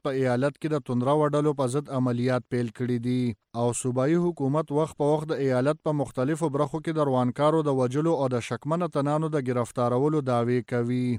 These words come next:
د ایالت د ترهګرۍ مخنیوي ادارې تیره شپه لاهور کې د کلدم ګرځولې شوې تحریک طالبان پاکستان شپږ ترهګرو د وژلو دعوه کړې ده او مطبوعات د ادارې د ویان د خولې وایي چې وژل شوي تنانو تعلق د ټي ټي پي استاد سلیم ګروپ سره و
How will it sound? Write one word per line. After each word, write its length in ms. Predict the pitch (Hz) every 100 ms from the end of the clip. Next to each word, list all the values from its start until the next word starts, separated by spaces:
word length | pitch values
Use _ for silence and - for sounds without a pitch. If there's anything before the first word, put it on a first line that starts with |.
| -
د 100 | 110
ایالت 500 | 120 120 123 120 127
د 160 | 131 131
ترهګرۍ 640 | 123 120 117 110 120 131
مخنیوي 540 | 135 127 120 120 131 143
ادارې 340 | 135 127 135 131
تیره 240 | 139 139
شپه 220 | 131 - 135
لاهور 380 | 131 120 139
کې 120 | 131 139
د 120 | 131
کلدم 480 | 131 123 123 147 151
ګرځولې 520 | 139 123 123 127 123
شوې 280 | - 147 143
تحریک 380 | 127 120 143 151 131
طالبان 460 | 127 123 120 143 143
پاکستان 580 | 135 120 120 - 147
شپږ 280 | 143 - 151 151
ترهګرو 520 | 143 127 120 131 143
د 60 | 139
وژلو 440 | 127 120 131 143
دعوه 320 | 127 117 117 123
کړې 280 | 123 120
ده 360 | 120 123 123 113 - -
او 160 | 120
مطبوعات 540 | 120 123 117 127 143 156
د 120 | 151
ادارې 480 | 147 135 123 131 160
د 80 | 151
ویان 420 | 135 135 151 156
د 80 | 139
خولې 260 | - 147
وایي 220 | 147 151
چې 100 | 165
وژل 400 | 156 135 127 127
شوي 280 | 117 160 175
تنانو 440 | 160 139 147 156 156
تعلق 340 | 143 139 156
د 140 | 151
ټي 180 | 135 131
ټي 180 | 123 127
پي 160 | 120 170
استاد 420 | 156 135 135 127
سلیم 380 | - 123 135 135
ګروپ 220 | 123 117
سره 300 | - 120 120
و 240 | 123 120